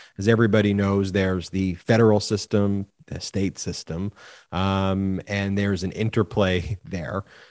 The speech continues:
Uh, following the overturning of Roe v. Wade in Dobbs versus Jackson Women's Health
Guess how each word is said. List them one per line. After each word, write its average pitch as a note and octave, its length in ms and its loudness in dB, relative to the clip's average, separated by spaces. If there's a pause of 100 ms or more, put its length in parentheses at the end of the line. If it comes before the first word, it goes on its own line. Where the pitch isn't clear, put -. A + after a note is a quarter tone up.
(100)
Uh, F#2+ 680 0
following B2+ 680 6
the A2+ 180 2
overturning G#2+ 920 4
of G2 560 0 (380)
Roe A2 260 6
v. G2+ 160 2
Wade F#2+ 600 0
in F#2+ 180 -2
Dobbs G2 460 0
versus F#2+ 500 -2
Jackson G2 560 0
Women's F2+ 360 0
Health A#2+ 360 2